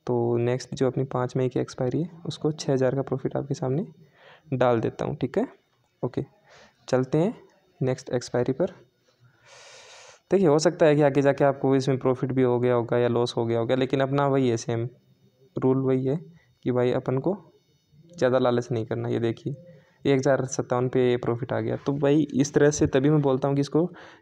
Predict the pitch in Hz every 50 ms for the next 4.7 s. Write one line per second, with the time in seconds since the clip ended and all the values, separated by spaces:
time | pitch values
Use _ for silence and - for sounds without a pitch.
0 | _ - - 131 131 131 - 143 143 135 135 170 220 - - 135 131 127 120 -
1 | 120 - - - - - 156 - - _ _ _ _ _ _ _ _ _ _ _
2 | _ _ - 131 131 131 143 143 139 - 143 139 - 160 151 151 147 135 139 139
3 | 139 170 170 165 156 165 160 156 151 156 - - - - - 156 - - - 156
4 | 151 156 - 156 156 - 156 151 147 151 156 151 156 151